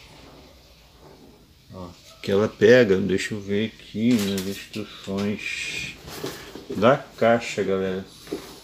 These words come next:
Acho que ela encaixa. Tem um lugarzinho de encaixe dela aqui, ah, aqui, ó, na, na frente.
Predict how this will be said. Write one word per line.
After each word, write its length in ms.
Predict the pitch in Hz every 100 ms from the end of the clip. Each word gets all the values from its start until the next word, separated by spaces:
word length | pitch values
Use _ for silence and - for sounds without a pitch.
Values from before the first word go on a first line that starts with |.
| - - - - - - - - _ - - - _ - - - - - - - - -
Acho 180 | 92 -
que 100 | 104
ela 140 | 98
encaixa. 720 | 117 - 101 98 98 - - 87 - - - - - - - - - - - -
Tem 120 | 95
um 100 | 101
lugarzinho 400 | 101 98 90 101
de 60 | 107
encaixe 420 | 117 98 95 -
dela 180 | 98 101
aqui, 220 | - 104
ah, 160 | 90 82
aqui, 420 | - - - 87
ó, 200 | 82 87
na, 160 | 85 87 -
na 100 | 135
frente. 680 | - - 107 135 - - -